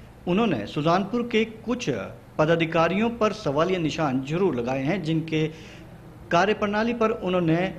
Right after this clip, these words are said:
उंगली उठाई थी। उन्होंने कहा कि शहर की सुंदरता को लेकर वे हर उस व्यक्ति के खिलाफ खड़े होंगे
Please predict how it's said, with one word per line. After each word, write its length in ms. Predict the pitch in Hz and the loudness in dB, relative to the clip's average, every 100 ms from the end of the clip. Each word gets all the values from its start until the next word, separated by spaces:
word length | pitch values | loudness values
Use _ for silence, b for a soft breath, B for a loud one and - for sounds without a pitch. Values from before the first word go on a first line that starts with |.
| - - - - 180 | -14 -18 -18 -6 0
उंगली 340 | 185 170 156 170 | 2 4 4 4
उठाई 340 | 190 160 160 | 0 2 2
थी। 220 | 110 117 113 | 0 -4 -4
उन्होंने 300 | 147 135 127 | -4 -2 -2
कहा 220 | 127 139 | 0 0
कि 200 | 165 147 90 - - - | 0 -4 -6 -12 -18 -4
शहर 260 | - 170 220 | 2 4 2
की 200 | 233 240 | -2 -6
सुंदरता 440 | 190 185 202 214 | -4 -4 0 -2
को 160 | 214 185 | 0 0
लेकर 520 | 135 180 190 135 104 95 - - - - | 2 2 2 -2 -2 -8 -16 -20 -20 -14
वे 180 | 139 170 185 135 - | 0 4 4 2 2
हर 140 | 214 | 2
उस 180 | 226 233 | 2 0
व्यक्ति 380 | 185 165 170 226 | 0 0 0 -2
के 100 | 220 | 0
खिलाफ 380 | 196 160 165 156 | 0 2 0 0
खड़े 180 | - 160 | 0 2
होंगे 400 | 170 165 180 214 | 4 4 4 4